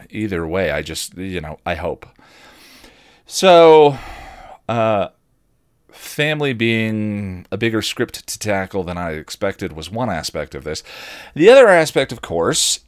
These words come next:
is, has been anxiety, you know? Um, I, I'm just not gonna beat myself up about that because that just <laughs> makes more anxiety. It's like, mm, yeah, fire doesn't counter fire.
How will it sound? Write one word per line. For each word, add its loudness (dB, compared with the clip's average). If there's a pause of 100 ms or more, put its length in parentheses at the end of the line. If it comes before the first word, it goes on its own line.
is, -4
has -2
been 2
anxiety, -4 (500)
you -16
know? -8 (140)
Um, -4 (1500)
I, 0
I'm -6
just -10
not -6
gonna -6
beat -4
myself -4
up -2
about -8
that -10
because -14
that -6
just -12
<laughs> -12
makes -10
more -10
anxiety. -8 (200)
It's -16
like, -8 (280)
mm, -20 (640)
yeah, -16
fire -4
doesn't -12
counter -12
fire. -8